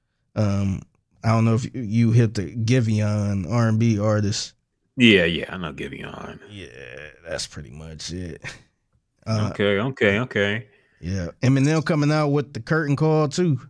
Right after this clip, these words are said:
Speaker 1: <laughs> Yeah,
Speaker 2: Yeah.
Speaker 1: I know you excited
Speaker 2: What?
Speaker 1: about that one. <laughs>
Speaker 2: Wait, like, more greatest hits?
Speaker 1: Nah, I
Speaker 2: When's the
Speaker 1: thi-,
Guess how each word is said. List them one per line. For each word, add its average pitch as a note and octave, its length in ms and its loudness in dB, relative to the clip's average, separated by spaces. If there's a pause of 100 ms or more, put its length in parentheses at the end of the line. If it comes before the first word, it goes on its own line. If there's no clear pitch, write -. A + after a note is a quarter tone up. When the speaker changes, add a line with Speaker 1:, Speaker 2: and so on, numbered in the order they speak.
(220)
Speaker 1:
<laughs> - 80 0 (1080)
Yeah, G#2+ 120 -6 (920)
Speaker 2:
Yeah. D3+ 80 2
Speaker 1:
I - 20 2
know D#3 140 2
you D#3 160 4
excited D3+ 420 0
Speaker 2:
What? F#2+ 140 6
Speaker 1:
about D3+ 240 2
that D#3+ 240 2
one. B2 180 2 (320)
<laughs> D3 120 2
Speaker 2:
Wait, A2 180 12
like, G#2 220 8
more A2 280 10
greatest A#2 480 6
hits? - 640 2 (460)
Speaker 1:
Nah, C#3+ 300 2
I - 40 2
Speaker 2:
When's A#2+ 120 2
the B2 60 6 (200)
Speaker 1:
thi-, A#2 60 -2